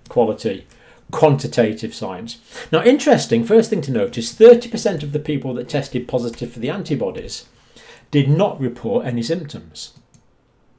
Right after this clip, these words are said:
So this is giving a thirty percent asymptomatic rate. These people had the antibodies.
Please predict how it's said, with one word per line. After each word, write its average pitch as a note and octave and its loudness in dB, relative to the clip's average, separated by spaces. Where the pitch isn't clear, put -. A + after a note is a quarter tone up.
So D3+ 2
this G3+ 2
is F#3 -6
giving D3+ 0
a B2+ 4
thirty - 4
percent C3+ 0
asymptomatic B2+ -2
rate. A#2+ -2
These D3 -4
people C3 0
had A3+ 0
the A#2 -2
antibodies. G#2+ -10